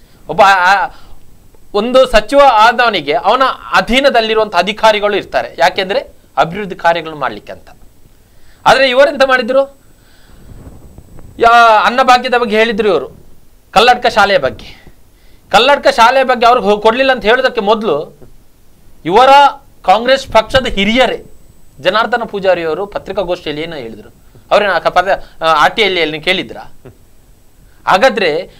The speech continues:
ನಾವು ಆರ್ ಟಿ ಐಲಿ ಕೇಳ್ಬೇಕಾದದ್ದು ಡಾಕ್ಯುಮೆಂಟ್ಗಳನ್ನು, ಒಂದು ವ್ಯವಸ್ಥೆಯನ್ನು ಕೇಳಲಿಕ್ಕೆ ಸಾಧ್ಯವಿಲ್ಲ. ಅದು ಆ ಒಂದು, ಅದಕ್ಕಾಗಿ ಅವನನ್ನು ಜನಪ್ರತಿನಿಧಿಯಾಗಿ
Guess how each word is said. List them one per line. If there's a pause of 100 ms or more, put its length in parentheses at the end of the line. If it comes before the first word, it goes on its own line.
(120)
ನಾವು
ಆರ್
ಟಿ
ಐಲಿ
ಕೇಳ್ಬೇಕಾದದ್ದು
ಡಾಕ್ಯುಮೆಂಟ್ಗಳನ್ನು, (840)
ಒಂದು
ವ್ಯವಸ್ಥೆಯನ್ನು
ಕೇಳಲಿಕ್ಕೆ
ಸಾಧ್ಯವಿಲ್ಲ. (600)
ಅದು
ಆ
ಒಂದು,
ಅದಕ್ಕಾಗಿ
ಅವನನ್ನು
ಜನಪ್ರತಿನಿಧಿಯಾಗಿ